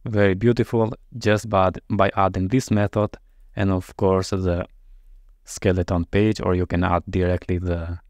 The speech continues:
in the H T M L here, that skeleton or the S V G you like. So it's very simple, very easy to do. And of course, so ren-, rendering a placeholder via view, what I have done, you can add also parameters here.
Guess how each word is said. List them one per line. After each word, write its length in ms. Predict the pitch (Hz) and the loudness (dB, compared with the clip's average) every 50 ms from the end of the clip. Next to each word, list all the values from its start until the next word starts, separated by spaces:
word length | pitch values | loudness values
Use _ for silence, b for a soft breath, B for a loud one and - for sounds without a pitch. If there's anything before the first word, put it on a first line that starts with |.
| _ _ _ _ - - - - _ _ - | _ _ _ _ -20 -20 -20 -20 _ _ -4
in 100 | 98 95 | -2 -2
the 160 | 87 87 85 | 0 0 0
H 200 | - 101 92 - | 0 0 -2 -2
T 80 | - 92 | -2 -2
M 100 | 90 90 | 0 0
L 100 | 87 85 | 0 -2
here, 360 | - - 90 87 85 82 - - - | -2 -2 -2 -2 -2 -4 -6 -10 -8
that 280 | - - 95 92 87 - | -4 -2 0 0 -2 -2
skeleton 600 | - - - 107 101 104 101 - - 104 101 101 | -6 -6 -2 0 0 0 0 0 0 0 0 0
or 280 | 90 92 90 87 87 90 85 _ _ _ - | 0 0 -2 -2 -2 -4 -8 _ _ _ -6
the 260 | 98 95 90 85 92 | -4 -4 -2 -2 -2
S 140 | 95 92 95 | -2 -2 -2
V 120 | - 92 | -4 -6
G 180 | 87 - - 90 | -4 -4 -4 -4
you 240 | 87 87 87 90 | -4 -4 -2 -2
like. 340 | 92 92 85 87 90 - - - - _ _ _ - - _ _ - - - _ | 0 0 0 -2 -4 -10 -14 -20 -20 _ _ _ -20 -20 _ _ -20 -20 -20 _
So 220 | - - - 104 95 | -10 -2 0 2 2
it's 180 | 98 95 - | 2 2 0
very 240 | - 107 117 113 107 | 0 2 2 4 2
simple, 640 | 107 - - - - 123 123 113 - 120 120 123 - - - | 0 -2 -4 -2 0 0 2 2 2 2 2 2 0 -4 -6
very 540 | - 101 101 107 107 107 104 104 101 - - _ _ | -4 -2 0 2 2 2 2 0 -2 -4 -8 _ _
easy 400 | - 117 123 120 117 120 120 117 | -2 0 0 0 0 0 0 0
to 180 | 117 - - 107 | 0 -2 -4 -2
do. 360 | 101 - 123 123 127 127 123 _ _ _ _ _ _ _ _ - | 2 4 4 4 4 0 -2 _ _ _ _ _ _ _ _ -2
And 120 | 123 113 | 0 0
of 120 | 110 - - | 0 0 0
course, 280 | - 98 98 101 98 - | 0 2 2 2 0 -2
so 380 | - - - - 98 90 92 | -8 -8 -4 -2 -2 -2 -2
ren-, 500 | 85 - 101 95 98 101 98 101 101 - - - - - | -2 -2 0 0 2 0 0 -2 -4 -8 -10 -12 -8 -4
rendering 460 | - 101 101 101 98 98 95 92 92 | -2 0 0 0 0 0 0 0 0
a 80 | 92 90 | -2 -2
placeholder 640 | - - 98 92 - - - 98 95 92 95 90 | -2 -2 -2 -2 -2 -2 -2 -2 -2 0 0 -2
via 260 | 90 92 95 90 87 87 | -2 0 -2 -2 -2 -2
view, 360 | 92 110 117 113 113 117 - _ _ - _ _ - - _ _ - | -2 0 0 0 0 -2 -6 _ _ -20 _ _ -20 -20 _ _ -4
what 220 | - 98 90 - | -2 -2 0 0
I 80 | 98 87 | 0 -2
have 220 | 85 92 90 90 | -2 -2 -2 0
done, 200 | 101 107 107 107 | 0 0 0 0
you 100 | 101 98 | 0 -2
can 140 | - - 95 | 0 0 0
add 140 | 92 92 92 | 0 0 -2
also 240 | 95 90 - 95 90 | -2 -4 -2 -4 -4
parameters 640 | - - 90 87 90 101 113 120 - 113 - - | -2 0 0 2 2 2 2 0 0 -2 -4 -2
here. 280 | - 110 104 104 104 104 | -2 -2 -2 -2 -4 -10